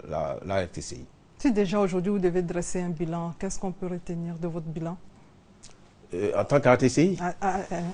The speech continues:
Speaker 2: A, A, A R T C I.
Speaker 1: Bien. En tant que R T C I, il faut dire que nous avons, c'est, c'est peut-être pas perceptible, mais vous voyez, je vous parle aujourd'hui de la qualité de service.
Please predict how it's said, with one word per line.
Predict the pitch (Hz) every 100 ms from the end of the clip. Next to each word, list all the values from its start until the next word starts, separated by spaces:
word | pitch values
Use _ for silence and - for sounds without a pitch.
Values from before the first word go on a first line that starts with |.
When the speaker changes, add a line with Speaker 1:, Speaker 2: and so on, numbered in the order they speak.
| -
Speaker 2:
A, | 185 190 175 - -
A, | 208 -
A | 208
R | -
T | -
C | 196 -
I. | 165 170 - - 90
Speaker 1:
Bien. | 92 98 - - -
En | 123
tant | 170
que | 143 143
R |
T | 131
C | 120 127
I, | 160
il |
faut | - 170
dire | 151 139
que | 127 117 101 90 - - - - -
nous | 143 151
avons, | 135 123 147 151 - - -
c'est, | - -
c'est | 127
peut-être | - 185 180
pas | 185
perceptible, | 135 - 120 - 170 110 - - - -
mais |
vous | 127 156
voyez, | 147 156
je |
vous | 139 143
parle | 135
aujourd'hui | 117 120
de | 117
la | 104
qualité | 101 98 95
de |
service. | - 78 76 -